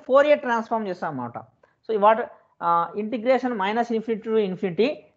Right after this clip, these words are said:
t into h of t ను, t into h of t dt ని మనము Fourier ట్రాన్స్‌ఫార్మ్ చేస్తాం. Fourier ట్రాన్స్‌ఫార్మ్ చేస్తే మనకి ఏమొస్తుంది? మైనస్ వన్ by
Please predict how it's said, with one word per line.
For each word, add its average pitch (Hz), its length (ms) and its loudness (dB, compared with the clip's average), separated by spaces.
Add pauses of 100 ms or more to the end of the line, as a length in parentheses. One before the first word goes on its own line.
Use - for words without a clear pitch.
(140)
t 240 100 2 (120)
into 233 180 2 (140)
h 220 120 4
of 202 160 0
t 170 160 2
ను, 254 80 0 (520)
t 226 160 0
into 240 140 2 (140)
h - 80 6
of 202 140 2
t 233 180 -2
dt 185 160 -2 (100)
ని 240 100 -4
మనము 196 200 -2 (460)
Fourier 240 360 6
ట్రాన్స్‌ఫార్మ్ 180 440 -2
చేస్తాం. 135 220 -8 (180)
Fourier 247 320 4
ట్రాన్స్‌ఫార్మ్ 214 380 0
చేస్తే 202 200 -2
మనకి 180 180 -4
ఏమొస్తుంది? 185 360 -2 (580)
మైనస్ 214 420 4 (140)
వన్ 208 140 2 (100)
by 220 100 8